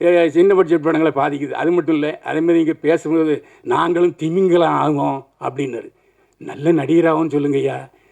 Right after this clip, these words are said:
ஏன்யா திமிங்கலாமா ஆகும்னு சொல்றீங்க? ஏன்னா திமிங்கலங்கிறது சின்ன சின்ன மீன்களாம் திங்கிறது.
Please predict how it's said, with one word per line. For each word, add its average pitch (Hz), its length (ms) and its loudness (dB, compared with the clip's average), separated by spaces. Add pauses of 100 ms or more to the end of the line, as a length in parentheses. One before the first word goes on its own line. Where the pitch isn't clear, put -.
(120)
ஏன்யா 160 320 0 (100)
திமிங்கலாமா 165 520 -2
ஆகும்னு 156 320 -4
சொல்றீங்க? 139 520 -10 (260)
ஏன்னா 165 200 -2
திமிங்கலங்கிறது 190 880 2 (180)
சின்ன 185 240 2
சின்ன 196 140 2
மீன்களாம் 175 420 2
திங்கிறது. 151 460 -2